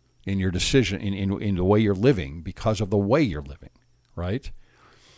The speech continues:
"But let it be done as it shall be counseled by the elders of the church at the conferences, according to the knowledge which they receive from time to time." Well, of course, that's our general conference.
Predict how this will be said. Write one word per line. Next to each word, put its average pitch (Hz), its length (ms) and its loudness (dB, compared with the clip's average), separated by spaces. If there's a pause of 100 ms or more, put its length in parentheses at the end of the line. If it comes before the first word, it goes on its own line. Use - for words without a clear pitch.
(360)
"But 90 160 0
let 143 200 8
it 185 80 2
be 170 120 4
done 131 340 6
as 123 200 2
it 120 120 0
shall 101 420 2
be 104 180 -2
counseled 127 600 2
by 104 180 2
the 120 160 -2
elders 98 320 -2
of 120 100 0
the 127 60 -4
church - 640 0 (320)
at 98 140 -4
the - 80 2
conferences, - 880 2 (400)
according 139 400 4
to 123 80 4
the 107 80 0
knowledge 120 540 6
which 117 220 2
they 117 160 4
receive 95 640 -2 (340)
from 113 240 -2
time 104 600 0
to - 120 -4
time." 87 640 -4
Well, 101 200 2
of 95 100 -4
course, 110 400 2 (340)
that's - 180 -2
our 139 80 6
general 117 320 4
conference. - 720 -2